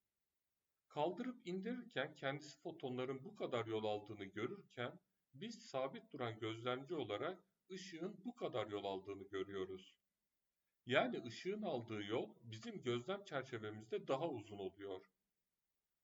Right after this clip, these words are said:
O zaman yol hız zaman denklemine göre ışığın hızı farklı mı oluyor? Hayır.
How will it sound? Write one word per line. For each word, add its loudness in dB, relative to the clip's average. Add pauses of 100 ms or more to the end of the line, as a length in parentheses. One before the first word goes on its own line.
(240)
O 0
zaman 4
yol 2
hız -4
zaman 2
denklemine 0
göre 2
ışığın -4
hızı -4
farklı -6
mı -2
oluyor? 0 (1800)
Hayır. 4